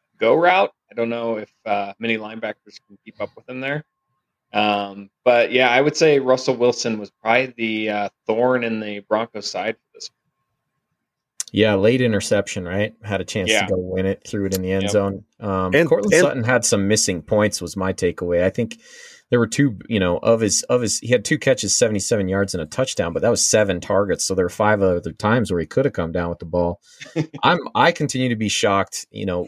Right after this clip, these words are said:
Speaker 2: uh, we've talked about what I got right. Uh, Nico Collins is another one I got right in the offseason, but Jerry Jeudy I got wrong.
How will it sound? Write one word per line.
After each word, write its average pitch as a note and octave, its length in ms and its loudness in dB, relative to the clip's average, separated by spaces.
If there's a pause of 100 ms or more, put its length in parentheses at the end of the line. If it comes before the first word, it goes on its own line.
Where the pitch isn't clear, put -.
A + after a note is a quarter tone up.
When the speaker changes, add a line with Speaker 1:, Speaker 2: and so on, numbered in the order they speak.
(180)
Speaker 2:
uh, F#2+ 120 -4 (380)
we've A#2 100 -10
talked D#3+ 240 2
about A#2+ 200 4
what A#2 140 6
I A2 80 6
got G2+ 260 2
right. G2+ 300 4 (500)
Uh, F2+ 320 -2
Nico B2+ 260 2
Collins G#2+ 360 2
is E2 100 -8
another F#2 260 2
one F2 120 0
I E2+ 80 -2
got E2 260 -2
right F2 260 2
in F2+ 120 -10
the F2 80 -6
offseason, F2 600 -4
but F2+ 200 -2 (260)
Jerry C#3+ 260 4
Jeudy G#2 340 2
I F2+ 120 4
got E2+ 220 0
wrong. E2 340 -2